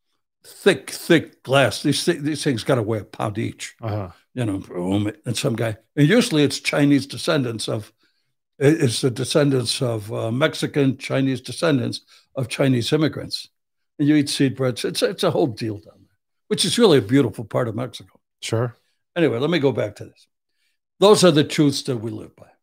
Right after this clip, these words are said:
Speaker 2: Yeah.
Speaker 1: The other thing I wanted to talk about is
Speaker 2: So, uh, let me, bef-, before we,
Speaker 1: Yeah.
Speaker 2: we digress any further, what has,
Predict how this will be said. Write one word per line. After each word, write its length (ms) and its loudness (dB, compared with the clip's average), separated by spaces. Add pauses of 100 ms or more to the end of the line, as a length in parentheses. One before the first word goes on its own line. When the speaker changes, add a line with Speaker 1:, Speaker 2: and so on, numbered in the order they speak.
(140)
Speaker 2:
Yeah. 160 -8 (1400)
Speaker 1:
The 120 2
other 120 6
thing 200 6
I 40 8
wanted 240 6
to 40 0
talk 280 2
about 300 -2
is 260 -2 (2250)
Speaker 2:
So, 300 2
uh, 240 4
let 180 4
me, 160 4
bef-, 340 0
before 360 0
we, 180 2
Speaker 1:
Yeah. 80 -2
Speaker 2:
we 180 0
digress 520 -2
any 140 -2
further, 380 -2 (1400)
what 600 0
has, 800 0